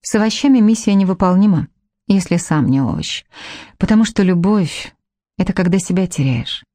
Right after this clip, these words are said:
становишься другим, когда ты готов умереть за человека. Я вот готов за тебя умереть.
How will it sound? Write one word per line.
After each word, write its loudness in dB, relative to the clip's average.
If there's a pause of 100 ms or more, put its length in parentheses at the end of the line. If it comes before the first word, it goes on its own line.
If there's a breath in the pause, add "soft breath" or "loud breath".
становишься -2
другим, 0 (420 loud breath)
когда 0
ты 0
готов 0
умереть 2
за 0
человека. -2 (540)
Я 0
вот -2
готов -2 (160)
за -2
тебя -2
умереть. -6